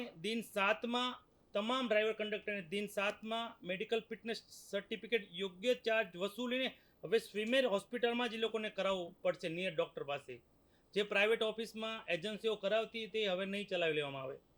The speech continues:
સ્થાનિક પોલીસનું સ્ટેશનમાંથી દ-, તમામ કંડક્ટરને કેરેક્ટર સર્ટિફિકેટ લેવું પડશે આગામી સમયમાં.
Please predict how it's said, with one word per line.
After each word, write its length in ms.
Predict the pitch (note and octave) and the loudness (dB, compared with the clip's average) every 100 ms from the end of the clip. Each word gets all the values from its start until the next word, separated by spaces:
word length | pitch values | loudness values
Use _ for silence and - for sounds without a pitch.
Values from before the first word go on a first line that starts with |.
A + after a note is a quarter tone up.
| _ _ _ _ _ _ _ _ - - _ _ _ _ _ | _ _ _ _ _ _ _ _ -20 -20 _ _ _ _ _
સ્થાનિક 500 | - - F3+ F#3+ A#3 - _ - | -20 -8 -2 2 2 -2 _ -2
પોલીસનું 680 | A3 A#3+ B3 - A#3+ A#3+ | 2 2 0 -6 -8 -6
સ્ટેશનમાંથી 680 | - A3 A3 A#3 A#3 A3+ A#3+ | -2 -2 -2 -2 -4 -4 -6
દ-, 280 | F#3 D#3 F#3+ - | -4 0 0 0
તમામ 440 | G#3 B3 C4 B3 - _ _ _ _ _ _ _ _ G3+ | 0 0 0 -4 -12 _ _ _ _ _ _ _ _ 0
કંડક્ટરને 520 | A3 B3 - A#3+ A#3+ | 0 -2 -2 -2 0
કેરેક્ટર 440 | - G#3 G#3+ A#3+ | 0 0 2 0
સર્ટિફિકેટ 720 | G#3 G#3+ G#3 A3+ A3 A3 G#3+ | 0 -4 -4 -6 -4 -2 -4
લેવું 300 | F3 F3 F#3+ | 0 0 0
પડશે 380 | E3 C#3 - C3+ - | -2 -4 -6 -10 -4
આગામી 300 | D#3 E3+ D#3+ | -2 -2 -4
સમયમાં. 460 | D#3 C#3+ C#3 C3 | -8 -8 -8 -10